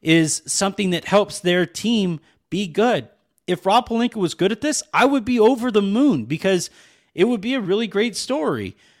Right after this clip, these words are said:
Kobe's old, uh, agent and somebody who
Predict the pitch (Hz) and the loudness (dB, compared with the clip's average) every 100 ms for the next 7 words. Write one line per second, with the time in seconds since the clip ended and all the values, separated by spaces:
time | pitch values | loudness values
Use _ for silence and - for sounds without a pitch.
0 | _ - 147 180 202 170 196 190 160 - | _ -2 0 2 0 2 2 2 -4 -18
1 | - 170 175 175 208 190 135 98 - _ | -8 -6 -6 -2 0 0 -4 -4 -12 _
2 | _ - 131 131 135 - - 175 180 180 | _ -8 -4 -2 -4 -6 -4 -2 0 0
3 | 175 190 185 | 2 0 -2